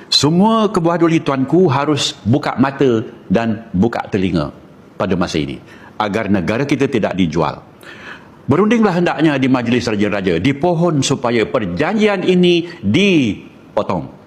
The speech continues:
dan tidak dikuatkuasakan. Ini terkandung di bawah Seksyen tujuh. Kita berhak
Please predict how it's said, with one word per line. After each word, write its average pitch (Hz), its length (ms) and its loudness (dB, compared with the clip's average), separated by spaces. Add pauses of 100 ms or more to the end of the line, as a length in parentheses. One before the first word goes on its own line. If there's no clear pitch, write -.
(200)
dan 95 200 -4
tidak - 360 -2
dikuatkuasakan. - 800 -4 (440)
Ini 208 200 2
terkandung 180 400 0
di 147 120 2
bawah 120 400 2
Seksyen - 520 -4
tujuh. 120 600 0
Kita - 200 0
berhak 135 360 -2